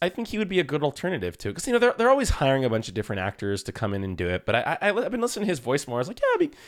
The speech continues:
it'd be cool to have him and keep Troy Baker as, as Joker." I didn't like Troy Baker's performance in The Long Halloween.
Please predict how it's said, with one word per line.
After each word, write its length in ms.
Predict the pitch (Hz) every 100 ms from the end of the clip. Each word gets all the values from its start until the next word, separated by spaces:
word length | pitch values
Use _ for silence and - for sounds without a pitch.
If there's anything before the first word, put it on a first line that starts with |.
| - -
it'd 180 | 233 254
be 40 |
cool 120 | 262
to 60 | 247
have 180 | 220 175
him 280 | 175 202
and 160 | 180 143
keep 200 | 208 -
Troy 280 | - 196 175
Baker 400 | 165 180 180 180
as, 240 | 165 -
as 140 | 139 -
Joker." 460 | 147 151 170 170 160
I 80 | 214
didn't 160 | 233
like 160 | 190 190
Troy 160 | 180
Baker's 260 | 156 147 127
performance 480 | 117 107 110 113 -
in 120 | 101
The 80 | 95
Long 200 | 101 95
Halloween. 500 | 95 90 92 107